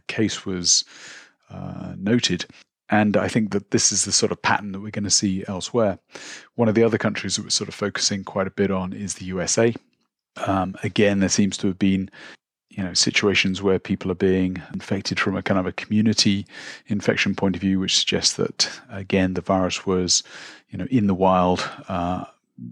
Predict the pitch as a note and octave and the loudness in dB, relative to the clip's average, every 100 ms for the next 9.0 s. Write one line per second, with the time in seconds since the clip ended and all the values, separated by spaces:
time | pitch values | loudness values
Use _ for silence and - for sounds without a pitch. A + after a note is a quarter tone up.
0 | B2 A#2+ G#2 - - F#2+ F#2+ G2 G2 - | -16 -18 -10 -10 -8 -6 -6 -6 -6 -8
1 | A2+ A#2 A2+ G#2 - G2 G2 G2 - F#2+ | -6 -10 -8 -6 -6 -2 0 -2 -4 -8
2 | F#2 F2+ - - - - - - C3 A#2+ | -6 -4 -6 -8 -10 -6 -6 0 4 4
3 | A2 - - A#2+ G2+ - C3 B2+ A2 G#2+ | 2 -4 0 2 2 0 2 4 2 2
4 | G2+ - C3+ - - - - - G#2+ G2 | 2 2 2 -2 -10 -12 -18 -10 -8 -8
5 | G2+ G#2 A2+ G2 F#2 - - C3+ C3+ - | -4 -2 0 0 0 -2 2 2 2 2
6 | A#2 G#2+ G#2 - _ A2+ G2+ G2 G2 F#2+ | 2 2 -2 -10 _ -4 -2 0 -4 -6
7 | - F#2+ F2+ - A#2+ A2 G2+ - - - | -8 -6 -2 2 4 4 2 -2 -8 -4
8 | - A#2 A2+ A2 G2+ - G2+ G2+ G2 | 0 2 4 2 0 -4 -2 -2 -4